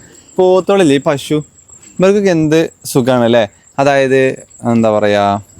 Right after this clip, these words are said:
നമ്മളെ പോലെ പണിക്ക് പോകണമെന്ന് നിർബന്ധമില്ല. ഇന്ന് നമുക്ക് തിന്നാനുള്ള സാധനങ്ങളോ നമ്മൾ കറക്റ്റ് മുന്നിലെത്തും. ഇനി എവിടെയെങ്കിലും തിന്നാനാക്കിയാലോ വൈകുന്നേരം വരെ തിന്നാം. ഇങ്ങനൊക്കെ പ്രശ്നങ്ങൾ. പക്ഷെ ഓൽക്കുള്ള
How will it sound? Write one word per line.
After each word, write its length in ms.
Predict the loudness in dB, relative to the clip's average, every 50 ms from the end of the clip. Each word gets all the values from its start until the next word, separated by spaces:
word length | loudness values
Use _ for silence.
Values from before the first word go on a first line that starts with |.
| -6 -4
നമ്മളെ 240 | -2 0 0 0 0
പോലെ 360 | 0 0 0 2 0 0 -2 -4 -12 _ -16 _ -6
പണിക്ക് 240 | -4 -4 -4 -4 -4
പോകണമെന്ന് 580 | -2 -2 -2 0 0 -2 -2 -2 -4 -6 -8 -8
നിർബന്ധമില്ല. 640 | -8 -8 -6 -6 -4 -2 -2 -2 -2 -4 -6 -8 -8 _ -20 _ -20 -20 -20 -20 -20 -14 _ -2
ഇന്ന് 120 | 0 2 2
നമുക്ക് 220 | 2 0 -2 -2
തിന്നാനുള്ള 500 | -2 0 0 2 2 2 2 2 0 -2
സാധനങ്ങളോ 480 | -2 -2 -2 -2 -2 -2 0 -2 -2 -4 -6 -10 _ -20 -20 _ -18 -10 -6
നമ്മൾ 140 | -4 -4 -2 -2
കറക്റ്റ് 280 | -4 -4 -4 -4 -2 0
മുന്നിലെത്തും. 640 | 0 2 2 0 0 0 -2 -2 _ -4 -4 -4 -6 _ _ _ _ _ _ -20 -20 -20 -20 -18 -8 -2 0
ഇനി 100 | 2 2
എവിടെയെങ്കിലും 400 | 2 2 2 0 0 -2 -2 -2 0
തിന്നാനാക്കിയാലോ 760 | 0 2 2 2 2 0 -2 -2 -2 -2 -2 -2 -2 -2 -4 -8 -12 -6 -4
വൈകുന്നേരം 580 | -2 -2 0 0 0 0 2 2 0 0 0 0
വരെ 120 | 0 -2
തിന്നാം. 420 | -4 -4 -4 -2 0 0 -2 -2 -4 _ -20 -20 _ -20 -20 _ -20 -20 -20 -20 -20 -16 -6 -2
ഇങ്ങനൊക്കെ 420 | 0 2 2 2 0 -2 -2 -4
പ്രശ്നങ്ങൾ. 400 | -2 -2 -2 -2 0 0 2 2
പക്ഷെ 160 | 2 2 2 2
ഓൽക്കുള്ള 680 | 2 2 2 2 0 0 2 2 2 4 2 2 0